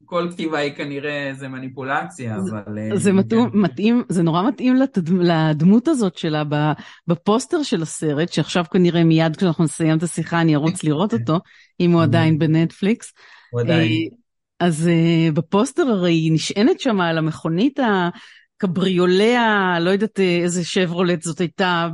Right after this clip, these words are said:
Speaker 2: אה, ש-, סטינגריי, זאת הייתה קבריולה, סטינגריי קבלי-, קבריולה זאת הייתה, אני זוכרת שביררתי אפילו, אה, כי זה נשמע היה לי כזה קסום, ורודה,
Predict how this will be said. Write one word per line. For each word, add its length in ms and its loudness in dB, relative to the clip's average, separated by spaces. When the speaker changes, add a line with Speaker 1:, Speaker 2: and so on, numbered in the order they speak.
Speaker 2:
אה, 200 -4
ש-, 180 -10
סטינגריי, 680 2
זאת 160 -8
הייתה 240 0
קבריולה, 500 2
סטינגריי 540 2
קבלי-, 320 -4
קבריולה 580 0
זאת 200 -6
הייתה, 240 -2
אני 100 2
זוכרת 200 -2
שביררתי 640 0
אפילו, 380 -12
אה, 260 -6
כי 100 -6
זה 120 -4
נשמע 320 -2
היה 160 0
לי 120 -2
כזה 220 -4
קסום, 560 0
ורודה, 640 -2